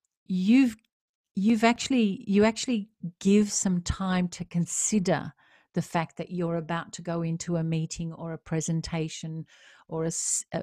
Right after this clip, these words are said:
or a speech, whatever it happens to be. You actually give yourself some time, whereas many people simply go to a meeting and then just start.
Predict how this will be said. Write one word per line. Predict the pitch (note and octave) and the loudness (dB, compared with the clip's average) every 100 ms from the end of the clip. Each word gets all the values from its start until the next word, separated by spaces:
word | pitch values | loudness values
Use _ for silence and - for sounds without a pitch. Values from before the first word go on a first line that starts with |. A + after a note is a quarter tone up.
| - | -6
or | E3+ E3 | 0 2
a | |
speech, | E3+ - E3 E3 - | 2 0 -2 -2 -4
whatever | F3+ F3+ G3 | 0 0 2
it | F3 | 2
happens | E3+ F3 E3 - | 0 0 -4 -4
to | D#3+ | -2
be. | F3 D#3+ D3+ D#3 - - - | 0 0 -2 -8 -16 -20 -8
You | - F#3+ - | 0 0 0
actually | G#3+ - G3+ | -6 -4 -4
give | E3 E3+ G#3 F#3 | -4 0 0 2
yourself | F#3+ F3+ F3+ E3 - | 0 0 0 0 -2
some | E3+ D#3 | -4 -4
time, | - - F3+ E3 D3 D#3 G3 - - - - - - _ _ _ _ - | -6 -4 -2 -2 -4 -6 -8 -10 -20 -20 -20 -20 -20 _ _ _ _ -4
whereas | F#3 G3 F#3+ F#3 - - | 2 6 6 4 0 0
many | F#3 F3+ F3+ F#3 | 4 6 6 6
people | F3+ F#3 F3 F3+ E3+ E3 E3 _ _ _ _ _ _ | 4 4 2 -2 -4 -4 -6 _ _ _ _ _ _
simply | - F#3 E3+ | -4 -4 -2
go | D#3+ F3+ E3 | 2 4 4
to | - | 0
a | E3 | -4
meeting | D#3+ D#3+ E3 D#3 | -2 -4 -6 -6
and | D#3 | -4
then | D#3 | -4
just | D3+ D3+ - | -4 -4 -4
start. | - A#2+ - - - | -6 -6 -8 -18 -20